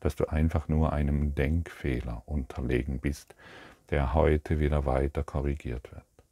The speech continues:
Heute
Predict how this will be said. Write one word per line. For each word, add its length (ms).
Heute 680